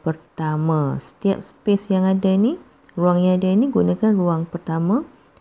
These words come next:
untuk kita terus mengait. Macam tadi juga, ulang jarum dalam stitch atau space lah sini sebab dia besar, space tu ruang kan. Okey, dah tarik ke depan.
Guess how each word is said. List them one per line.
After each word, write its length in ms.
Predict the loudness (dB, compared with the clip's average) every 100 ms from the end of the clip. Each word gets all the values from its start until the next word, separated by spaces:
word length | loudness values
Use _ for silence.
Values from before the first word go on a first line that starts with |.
| -8
untuk 240 | -6 -4
kita 160 | -4 -2
terus 320 | 0 0 0
mengait. 640 | -4 -2 -2 0 -2 -4 -8 _ _ _ _ _ _ _ _
Macam 320 | -6 0 2
tadi 240 | 2 2 2
juga, 480 | 0 2 4 2 0 -8 _ _ _ _ _ _ _ _ _ _ _ _ _ -6
ulang 480 | -2 0 0 -2 -4 -16 _ _ _ -10
jarum 760 | -6 -2 0 2 4 2 -2 -10 _ -8
dalam 400 | -4 -2 -2 -4
stitch 640 | -12 -8 -4 0 0 0 -6 -20 _ _
atau 240 | -6 -2 -2
space 400 | -4 -2 -2 0
lah 120 | -2
sini 280 | 2 0 2
sebab 200 | 0 0
dia 80 |
besar, 280 | -2 -2 -4
space 320 | -4 -6 -6 -4
tu 120 | -2
ruang 320 | 0 0 -2 -2
kan. 200 | -2 -2 -8 -20 _ -20 _ _ -20 _ _ _ _ -16
Okey, 400 | -16 -12 -6 -4
dah 80 | -4
tarik 240 | -2 -4 -2
ke 160 | -4
depan. 480 | -4 -2 0 0